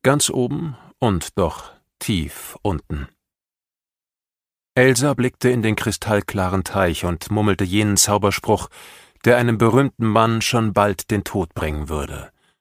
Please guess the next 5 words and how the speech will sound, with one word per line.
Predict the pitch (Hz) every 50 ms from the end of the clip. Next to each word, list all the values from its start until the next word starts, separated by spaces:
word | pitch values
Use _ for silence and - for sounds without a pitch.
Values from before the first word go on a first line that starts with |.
| _ _ _ _ _ _ _ _ _ -
„Mortis | 131 139 170 185 180 - - 170 170 151 - - - - - _ - -
paramen | - 160 160 143 143 139 127 117 110 101 98 90 78 - - - - - - - - -
et | - 131 127 - -
omnis | 147 156 160 147 147 135 -
gravis.“ | - 139 127 127 120 107 113 101 - - - - -